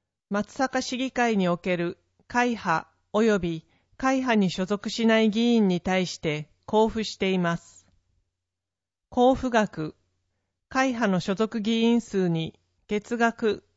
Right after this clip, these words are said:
二万五千円を乗じて得た額。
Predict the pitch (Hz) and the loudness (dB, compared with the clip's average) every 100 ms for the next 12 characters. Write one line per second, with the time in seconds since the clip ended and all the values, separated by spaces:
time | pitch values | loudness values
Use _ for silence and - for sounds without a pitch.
0 | _ 202 220 240 254 202 180 - 208 214 | _ 2 4 4 4 2 0 0 2 4
1 | 214 214 208 202 190 202 202 202 202 208 | 4 2 2 0 2 2 0 -2 -4 -4
2 | 208 170 175 170 - 147 | -2 -4 -4 -6 -8 -12